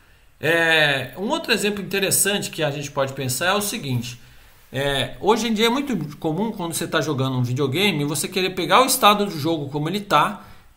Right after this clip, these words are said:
e guardar, pra na próxima vez que o jogador entrar, ele volta naquele mesmo estado. Então, se você estiver usando programação orientada a objeto, você pode imaginar o estado do jogador como um objeto, que tem, por exemplo, o I D dele,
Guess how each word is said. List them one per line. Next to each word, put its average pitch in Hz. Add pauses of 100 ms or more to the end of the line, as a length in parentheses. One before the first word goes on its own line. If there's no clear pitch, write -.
e 180 (120)
guardar, 135
pra 131
na 147
próxima 226
vez 180
que 180
o 160
jogador 143
entrar, 160 (220)
ele 165
volta 175
naquele 185
mesmo 160
estado. 90 (480)
Então, 202
se 247
você 285
estiver 202
usando 151
programação 127
orientada 113
a 110
objeto, 147
você 175
pode 214
imaginar 175
o 151
estado 220
do 185
jogador 160
como 214
um 214
objeto, 202 (420)
que -
tem, 208
por 190
exemplo, 147
o 170
I 175
D 165
dele, 160